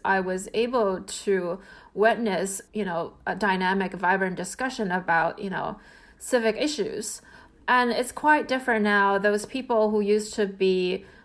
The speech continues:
vocal about political issues are no longer on Weibo. And like you said, a lot of people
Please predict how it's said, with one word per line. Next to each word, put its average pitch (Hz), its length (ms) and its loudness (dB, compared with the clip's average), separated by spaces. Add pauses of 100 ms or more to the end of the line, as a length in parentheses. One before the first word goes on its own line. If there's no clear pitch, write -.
(160)
vocal 185 920 2 (440)
about 196 320 2
political 196 420 0
issues 190 460 -4
are 190 100 -2
no 185 160 -4
longer 185 720 0 (180)
on 196 260 0
Weibo. 165 840 -2
And 175 500 -4 (120)
like 196 280 0
you 202 120 2
said, 196 260 0
a 170 60 0
lot 180 220 2
of 185 60 -8
people 175 600 -4